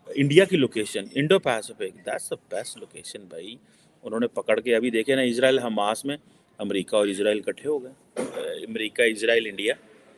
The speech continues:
ठीक है। साथ ही उन्होंने गज़ा में sport भी भेज दी, उन्होंने sport भी भेज दी है, ठीक है। Two state solution की बात भी Indians करते हैं। So इंडिया ने अपने आप को बड़ा, जिसे कहते हैं ना,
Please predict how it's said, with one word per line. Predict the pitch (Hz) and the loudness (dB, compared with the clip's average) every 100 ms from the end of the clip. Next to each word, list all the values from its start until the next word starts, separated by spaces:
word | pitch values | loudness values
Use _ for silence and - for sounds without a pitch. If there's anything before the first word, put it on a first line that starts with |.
| _ _ - | _ _ -8
ठीक | 107 92 | -6 -2
है। | 110 135 - - - - _ _ - | -4 -4 -12 -20 -20 -20 _ _ -10
साथ | - 107 104 | 2 4 4
ही | 123 | 4
उन्होंने | 117 113 110 | 2 2 0
गज़ा | 104 113 | 2 2
में | 113 | 0
sport | 101 110 110 | -2 0 0
भी | 117 | 0
भेज | 120 120 98 | -4 -4 -4
दी, | - - _ _ _ _ _ _ _ _ _ _ _ | -14 -20 _ _ _ _ _ _ _ _ _ _ _
उन्होंने | 117 117 120 | 0 2 2
sport | - 113 127 | 4 6 6
भी | 156 | 2
भेज | 147 104 90 | 0 -2 -4
दी | 90 87 | -12 -12
है, | 85 _ _ - | -12 _ _ -14
ठीक | - 98 | -10 -2
है। | 113 113 - - _ | -2 -2 -8 -20 _
Two | 160 151 | 0 2
state | - 135 - | 6 6 6
solution | 131 123 131 | 0 0 0
की | 120 | 0
बात | 107 104 107 | 2 4 2
भी | 127 | 0
Indians | 117 107 110 104 | 0 0 -4 -6
करते | - - 90 | -8 -8 -14
हैं। | 90 - _ - _ - | -16 -18 _ -20 _ -2
So | 233 | 2
इंडिया | 196 180 226 | 2 6 6
ने | 247 | 6
अपने | 220 185 226 | 4 0 0
आप | 220 | 2
को | 214 | 2
बड़ा, | 180 220 302 302 302 277 180 - - - | 2 2 2 0 -2 -2 -6 -16 -18 -8
जिसे | 135 139 | -2 2
कहते | 131 143 180 | 2 0 -2
हैं | 185 | -4
ना, | 220 214 | -4 -6